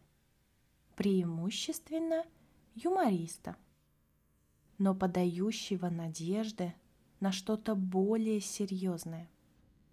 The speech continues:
В связи с этим на премьеру пришла очень достойная публика, которая громко аплодировала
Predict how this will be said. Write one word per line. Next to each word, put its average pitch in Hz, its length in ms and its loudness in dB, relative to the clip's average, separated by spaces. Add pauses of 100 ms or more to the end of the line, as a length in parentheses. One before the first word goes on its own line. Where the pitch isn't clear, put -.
(540)
В - 80 -16
связи 180 420 0
с - 200 -8
этим 190 600 -2 (560)
на 185 140 4
премьеру 180 680 0
пришла 190 640 -6
очень 208 600 0
достойная 185 1080 0 (100)
публика, 170 640 -4 (800)
которая 226 560 2
громко 180 460 0
аплодировала 226 1200 -4